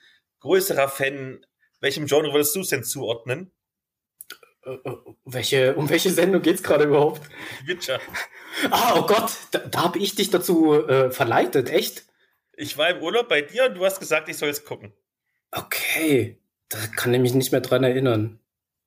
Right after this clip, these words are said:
Speaker 1: Mittlerweile ist ja die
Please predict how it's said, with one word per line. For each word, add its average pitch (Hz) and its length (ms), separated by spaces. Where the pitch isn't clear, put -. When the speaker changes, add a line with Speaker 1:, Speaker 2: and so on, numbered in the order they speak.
Speaker 1:
Mittlerweile 131 640
ist - 300
ja 127 260
die 127 280